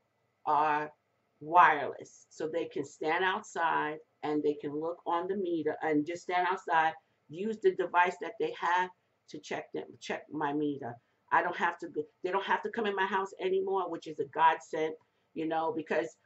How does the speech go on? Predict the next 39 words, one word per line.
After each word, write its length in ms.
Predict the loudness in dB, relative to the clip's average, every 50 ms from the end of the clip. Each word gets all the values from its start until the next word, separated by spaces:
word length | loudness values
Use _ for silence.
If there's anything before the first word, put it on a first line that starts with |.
| _ _
when 220 | -2 -2 0 0 0
you're 120 | 0 0
working, 640 | 2 4 4 4 4 2 2 0 0 0 -4 -8 -14 _ _ _ _ _ _ _ _ _ _ _ _ _ _ _ _ -2
<laughs> 300 | 0 0 0 -2 0 2
they 160 | 2 2 2
come, 480 | 0 0 2 2 4 4 2 0 -2 -4 _ _ _ _ _ _ _ _ -8
they 240 | 2 6 6 6 6
decide, 420 | 4 2 0 2 6 6 6 6 6
"Okay, 260 | 2 2 2 0 0 2
well, 280 | 2 2 2 2 2 4
this 160 | 4 4 4 2
is 100 | 0 2
what 180 | 2 2 2
it's 160 | 0 -4 0
reading," 360 | 0 0 0 0 0 -2 -2 0 0
and 140 | -2 2 2
that's 200 | 2 0 0 -2
not 180 | -6 -4 -4 -4
really 280 | -4 -4 -4 -6 -6 -6
true 220 | -4 0 0 2 2
what 140 | 2 0 -2
it's 160 | -2 -4 -4
reading. 360 | -2 -2 0 0 0 -2 -2
So 220 | -4 -2 -4 -2 -2 -2
I'm 140 | -4 -4 -4 -4
kinda 200 | -4 -4 -4 -4
happy 380 | -4 -2 -4 -4 -4 -4 -4 -2
that 220 | 0 0 0 -2 -4 _ _ _ _ _ _ _ -6
they 100 | -6 -4
can 140 | -4 -6 -8
stand 300 | -6 -4 -4 -2 0 0
outside 440 | 0 -2 -2 0 2 4 4 2 2
and 120 | -6 -10 -6
take 200 | -6 -6 -6 -6
an 100 | -10 -6 -2
accurate 460 | 0 0 0 -2 -6 -10 -10 -10 -10 -10
reading 520 | -10 -8 -6 -6 -6 -6 -4 -6 -6 -8 -10 _ _ _ _ _ _ _ -4
of 320 | -2 0 0 0 -2 -4 -8 _ -10 -6
the, 140 | -6 -6